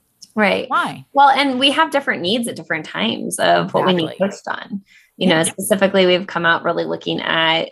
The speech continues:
Speaker 1: uh, leadership and executive coaching for the two of us, and then to extend that onto our leadership team.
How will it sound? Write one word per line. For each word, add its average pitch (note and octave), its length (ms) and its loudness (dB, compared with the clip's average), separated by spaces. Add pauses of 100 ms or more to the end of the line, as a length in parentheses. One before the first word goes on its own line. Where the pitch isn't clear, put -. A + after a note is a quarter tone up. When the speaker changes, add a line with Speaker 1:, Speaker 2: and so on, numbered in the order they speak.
Speaker 1:
uh, C#2+ 260 0 (420)
leadership F#3 560 2
and E3+ 100 -2
executive E3+ 520 -4
coaching E3+ 560 -2
for F#3+ 100 -2
the F3 100 0
two - 240 -6
of E3 140 0
us, E3+ 300 2
and E3+ 140 -2
then E3 240 -4
to - 120 -4
extend E3+ 260 -4
that E3 80 0
onto D#3+ 260 -2
our D#3 140 0
leadership F3+ 460 0
team. E3 420 -2